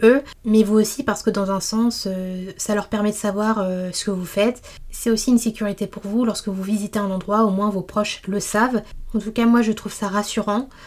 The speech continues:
Évidemment, le but n'est pas de rester constamment sur son téléphone à partager le moindre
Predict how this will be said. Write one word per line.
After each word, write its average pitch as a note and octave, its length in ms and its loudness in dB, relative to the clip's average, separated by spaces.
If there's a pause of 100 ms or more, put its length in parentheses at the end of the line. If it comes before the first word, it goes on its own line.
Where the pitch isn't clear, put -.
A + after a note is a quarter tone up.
(120)
Évidemment, A3 340 6
le A3 140 8
but G#3+ 220 -2
n'est F#3 100 0
pas G3+ 160 0
de F#3 80 -2
rester F#3 280 -8
constamment A3+ 480 4
sur A3 140 -4
son - 140 -4
téléphone G#3 520 0
à F3 60 -2
partager G3 480 -2
le F#3+ 100 -2
moindre G3+ 420 2